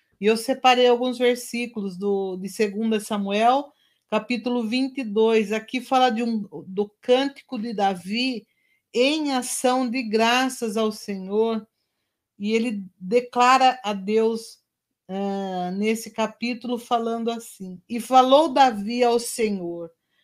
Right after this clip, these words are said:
as palavras desse cântico, no dia em que o Senhor o livrou das mãos de todos os seus inimigos e das mãos de Saul. Disse, pois,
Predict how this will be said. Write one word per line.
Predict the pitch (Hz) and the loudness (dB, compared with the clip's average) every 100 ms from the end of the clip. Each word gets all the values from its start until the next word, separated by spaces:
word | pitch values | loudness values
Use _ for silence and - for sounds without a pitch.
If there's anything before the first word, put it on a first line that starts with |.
| _ | _
as | 196 208 | -6 -6
palavras | - 233 214 208 247 262 254 233 | 4 4 6 4 4 2 -2 -4
desse | 202 226 - 214 _ | -4 -8 -10 -14 _
cântico, | 202 202 202 - _ _ - | -2 -2 -2 -6 _ _ -6
no | 214 247 | -2 -2
dia | 196 190 269 302 | -4 0 2 2
em | 330 | 0
que | 294 | -2
o | 277 | -4
Senhor | - - 240 220 226 247 247 | -4 -4 -2 0 6 6 6
o | 277 330 | 4 2
livrou | 311 311 269 214 226 233 247 | 2 0 -2 -2 2 6 6
das | 208 226 196 | 4 0 0
mãos | 208 208 220 240 269 262 - - _ _ _ | 2 2 2 0 -2 -4 -8 -12 _ _ _
de | 208 | -6
todos | 208 - 277 311 294 277 | -4 0 2 4 0 -4
os | 277 | -4
seus | - 247 240 | 4 6 6
inimigos | 233 226 220 196 202 196 208 - _ _ _ | 2 -2 -2 -2 -4 -6 -10 -14 _ _ _
e | 202 | -2
das | 190 226 214 | 4 4 4
mãos | 208 226 226 226 | 2 2 2 0
de | 196 214 | -4 -8
Saul. | - 226 202 196 208 208 _ _ _ _ _ | -2 0 2 0 -2 -6 _ _ _ _ _
Disse, | 180 202 262 262 - | -6 0 2 0 -4
pois, | 226 - 202 180 180 180 - | -8 -4 -2 -2 -6 -12 -20